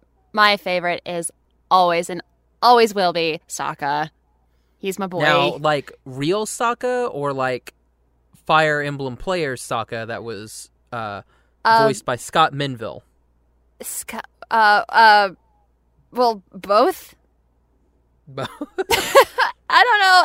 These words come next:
Speaker 1: any Sokka, not the movie version. Uh, <laughs>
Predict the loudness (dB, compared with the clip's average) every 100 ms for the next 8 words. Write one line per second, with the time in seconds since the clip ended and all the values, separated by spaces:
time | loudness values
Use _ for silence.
0 | 4 0 2 4 6 4 6 6 6 4
1 | 0 0 0 -2 0 0 -2 -4 -6 -8
2 | _ -20 0 6 8 8 4 0 0 2